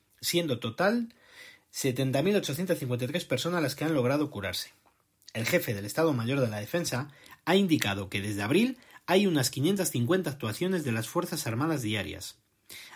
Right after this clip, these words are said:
Ha habido siete mil novecientas desinfecciones, cerca de mil apoyos sanitarios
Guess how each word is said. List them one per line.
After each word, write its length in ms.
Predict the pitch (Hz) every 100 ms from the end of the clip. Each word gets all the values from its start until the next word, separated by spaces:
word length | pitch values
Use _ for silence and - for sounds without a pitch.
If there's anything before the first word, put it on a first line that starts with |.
| -
Ha 140 | 185 202
habido 480 | - 131 220 226
siete 480 | - - 147 131 131
mil 160 | 180 214
novecientas 460 | 143 - 202 190
desinfecciones, 840 | 139 113 117 - 104 123 92 87 - _ _ _ -
cerca 540 | - 185 196 220 214 -
de 140 | 117
mil 260 | 143 208 -
apoyos 400 | 117 135 180 196
sanitarios 640 | 110 104 131 113 - -